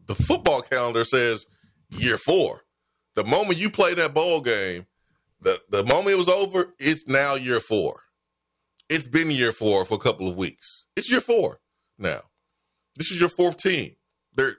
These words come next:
they're, they're gonna be working on their offseason conditioning, getting ready for the two thousand and fourteen season,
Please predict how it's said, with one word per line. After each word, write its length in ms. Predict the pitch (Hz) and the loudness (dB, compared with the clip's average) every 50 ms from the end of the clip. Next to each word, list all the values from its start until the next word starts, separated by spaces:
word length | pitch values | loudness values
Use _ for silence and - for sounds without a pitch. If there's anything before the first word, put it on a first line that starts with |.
| _ | _
they're, 240 | _ 127 123 117 - - _ _ _ _ _ _ _ _ _ _ _ | _ -2 -2 -2 -4 -6 _ _ _ _ _ _ _ _ _ _ _
they're 100 | 123 117 | -8 -2
gonna 180 | 110 139 139 139 | 0 0 0 2
be 140 | 143 143 139 | 2 0 2
working 380 | 135 135 143 139 - 143 135 | 2 2 2 2 0 0 0
on 400 | 139 139 139 139 139 135 135 135 - _ _ _ _ _ _ _ _ _ _ _ _ _ _ | 0 2 2 0 0 -2 -4 -6 -10 _ _ _ _ _ _ _ _ _ _ _ _ _ _
their 160 | 87 113 127 | 0 2 2
offseason 340 | 135 135 - 135 135 127 113 | 2 2 -2 -6 -10 -8 -6
conditioning, 520 | - 135 135 147 143 - 110 - - - _ _ _ _ _ _ _ _ _ _ _ | -4 -2 0 0 -2 -2 -6 -12 -16 -18 _ _ _ _ _ _ _ _ _ _ _
getting 200 | 120 123 123 127 | -2 -2 0 2
ready 160 | 131 131 131 | 2 0 0
for 480 | - - 135 131 131 123 123 117 117 - _ _ _ _ _ _ _ _ | 0 0 2 2 4 4 2 0 -2 -4 _ _ _ _ _ _ _ _
the 140 | 110 131 123 | -4 -4 -4
two 180 | - - 151 143 | -2 -2 -2 0
thousand 300 | 147 139 131 135 127 127 | 2 2 0 0 -2 -4
and 100 | 120 - | -4 -2
fourteen 440 | - 143 135 127 - 131 120 117 113 | 0 0 0 0 -2 -2 -4 -2 -2
season, 400 | - 135 135 127 113 - - | -2 -2 -2 -2 -2 -6 -8